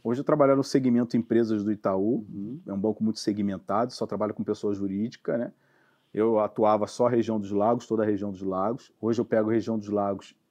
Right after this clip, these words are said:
Speaker 1: e Macaé,
Speaker 2: Muito
Speaker 1: né?
Speaker 2: legal.
Speaker 1: Ampliou a área de atuação. A gente trabalha com mil e setecentos clientes C N P Js.
Speaker 2: Incrível.
Speaker 1: E aí tem um patamar de faturamento que a gente atende, né? Não
Speaker 2: Muito
Speaker 1: trabalha
Speaker 2: legal.
Speaker 1: com pequeno, é, empresa, só de médio, é, empresa pra cima,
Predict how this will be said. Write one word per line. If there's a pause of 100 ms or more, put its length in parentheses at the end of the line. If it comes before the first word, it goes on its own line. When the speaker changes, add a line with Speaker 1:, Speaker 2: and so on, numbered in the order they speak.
Speaker 1:
e
Macaé, (100)
Speaker 2:
Muito
Speaker 1:
né?
Speaker 2:
legal.
Speaker 1:
Ampliou
a
área
de
atuação. (460)
A
gente
trabalha
com
mil
e
setecentos
clientes
C
N
P
Js. (160)
Speaker 2:
Incrível. (180)
Speaker 1:
E
aí
tem
um
patamar
de
faturamento
que
a
gente
atende,
né?
Não
Speaker 2:
Muito
Speaker 1:
trabalha
Speaker 2:
legal.
Speaker 1:
com
pequeno,
é,
empresa, (300)
só
de
médio,
é,
empresa
pra
cima,